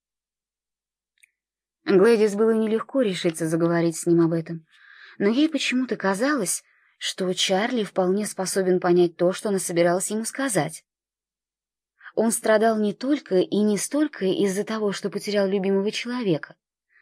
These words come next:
но и из-за уязвлённого самолюбия. Именно гордость не давала ему забыть о том, как с ним обошлись. «Возможно, мои слова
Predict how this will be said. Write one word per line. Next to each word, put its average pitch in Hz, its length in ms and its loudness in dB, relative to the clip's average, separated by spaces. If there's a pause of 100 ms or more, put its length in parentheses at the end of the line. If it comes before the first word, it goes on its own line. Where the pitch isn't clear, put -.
(180)
но 202 360 0
и 185 460 -4
из-за 175 260 -2
уязвлённого 180 640 2
самолюбия. 247 640 0 (720)
Именно 208 380 4
гордость 233 460 -2
не 208 120 0
давала 185 280 2
ему 170 180 6
забыть 170 360 0
о 175 80 0
том, 208 260 -8 (200)
как 185 180 -2
с - 80 -2
ним 185 140 6
обошлись. 190 600 -4 (2500)
«Возможно, 180 720 2
мои 196 220 -2
слова 226 460 -6